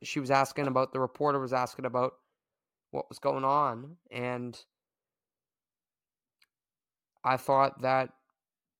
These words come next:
it was a fair question. He obviously, in the heat of the moment, left. It's gonna create some funny memes, some funny clips. But other than that,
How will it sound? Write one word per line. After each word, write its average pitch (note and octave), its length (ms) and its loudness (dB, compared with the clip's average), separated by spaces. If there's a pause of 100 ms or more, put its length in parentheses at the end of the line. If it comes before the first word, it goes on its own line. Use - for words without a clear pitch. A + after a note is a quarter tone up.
(880)
it C3+ 180 -6
was - 960 -2 (720)
a C3 60 -2
fair D#3+ 260 0
question. A#2+ 480 -2 (920)
He C#3 360 -4
obviously, C3 380 -2
in C#3 60 -4
the C#3 60 -6
heat C#3 160 -2
of C#3+ 100 0
the C3 60 -4
moment, C3+ 320 -2
left. C3+ 440 -6 (1500)
It's B2+ 240 -6
gonna C#3 180 -2
create D3 460 -2
some C#3 120 -6
funny D3 300 2
memes, D3 400 -4
some B2+ 140 -14
funny C#3 240 -6
clips. C#3 500 -6 (1400)
But C3+ 140 0
other C#3+ 200 2
than C3+ 200 -6
that, C#3 360 2